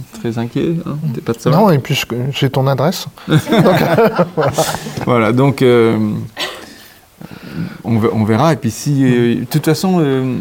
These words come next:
Speaker 1: moi je vais pas brusquer l'histoire. Si je, il faut qu'elle soit assez prête. Et que s'il n'est pas prêt à temps, euh, c'est l'avantage d'être chez un éditeur, euh, comme les, comme, euh, les Forges de Vulcain, c'est, euh,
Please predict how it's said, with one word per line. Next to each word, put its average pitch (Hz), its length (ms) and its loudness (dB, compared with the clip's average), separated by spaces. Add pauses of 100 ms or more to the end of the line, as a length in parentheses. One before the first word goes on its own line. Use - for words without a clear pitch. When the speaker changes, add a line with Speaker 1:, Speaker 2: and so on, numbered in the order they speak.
(120)
Speaker 1:
moi 135 180 -2
je 131 160 -8
vais 117 120 0
pas 123 340 -2
brusquer 120 640 -2
l'histoire. 127 500 -2
Si 123 280 -6
je, 113 640 -2 (100)
il - 80 -10
faut - 120 -14
qu'elle 120 140 -2
soit 113 480 -2 (220)
assez 117 220 -6
prête. - 460 -8 (800)
Et 120 80 -8
que - 120 -6
s'il 135 420 -6
n'est 123 60 0
pas 117 160 -4
prêt 120 540 0
à 117 100 -4
temps, 131 340 -2
euh, 107 220 -2 (520)
c'est - 140 -4
l'avantage 113 360 -2
d'être - 140 -6
chez 107 200 -4
un 107 120 0
éditeur, 110 500 -2
euh, 107 80 0
comme 104 280 -4
les, 107 340 -2
comme, 104 200 -4
euh, - 1040 -12
les 113 80 -4
Forges 107 260 -6
de 110 40 -2
Vulcain, 113 400 -4
c'est, - 160 -6
euh, 101 240 -2